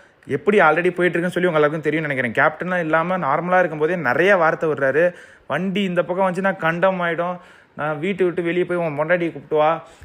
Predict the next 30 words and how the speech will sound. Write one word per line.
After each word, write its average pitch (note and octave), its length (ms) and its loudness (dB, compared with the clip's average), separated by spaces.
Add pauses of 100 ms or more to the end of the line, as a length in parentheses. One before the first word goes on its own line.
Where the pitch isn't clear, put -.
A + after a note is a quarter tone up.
(180)
என்னென்ன G3+ 340 2
பேசுறாரு? E3+ 400 2
பால் F3 360 2
ஊத்தணுமா, D3+ 540 -2
உன் D3 60 -4
பொ-, - 100 -10
உங்க C3+ 220 -4
அப்பாவுக்கு D3+ 380 -2
பால் D3 160 0
ஊத்தணுமா, C#3+ 240 -6
யாருக்கு D3 440 0
வந்துட்டு C#3 280 -4
உங்க C#3+ 200 -2
தங்கச்சி D3+ 380 -6
இருக்கா, C#3 260 -4
யாருக்கு C3+ 380 -2
இந்த A2+ 120 -10
கர்மா C3+ 340 -4
போகும் C3+ 320 -4
அப்படின்ற C3+ 180 -4
மாதிரிலாம் D3+ 380 -2
பேசுறதாகட்டும், C3+ 480 -2
ரொம்ப, G3+ 480 2
ரொம்ப A3+ 280 2
கேவலமா F3+ 420 4
போய் E3 160 -4
பேசிட்டு C#3+ 340 -4
இருக்காரு C3 140 0
நம்ம D3+ 200 -6
பிரஜன். A#2+ 420 -4